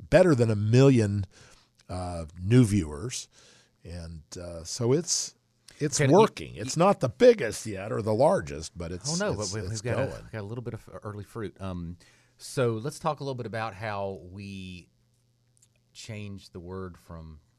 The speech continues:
Speaker 2: advertising to media. So we started out, "The biggest advertising campaign for Christ." And then all these youngster consultants kept coming in here and telling us, "Ooh,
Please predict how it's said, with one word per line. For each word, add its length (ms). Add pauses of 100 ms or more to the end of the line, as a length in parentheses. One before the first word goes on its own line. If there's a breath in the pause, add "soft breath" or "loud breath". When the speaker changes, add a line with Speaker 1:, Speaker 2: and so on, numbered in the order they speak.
(320)
Speaker 2:
advertising 760
to 120
media. 420
So 200
we 140
started 340
out, 220
"The 60
biggest 280
advertising 520
campaign 420
for 100
Christ." 500 (480 soft breath)
And 80
then 80
all 140
these 400
youngster 480
consultants 720
kept 260
coming 240
in 100
here 280
and 160 (360)
telling 240
us, 340 (200)
"Ooh, 420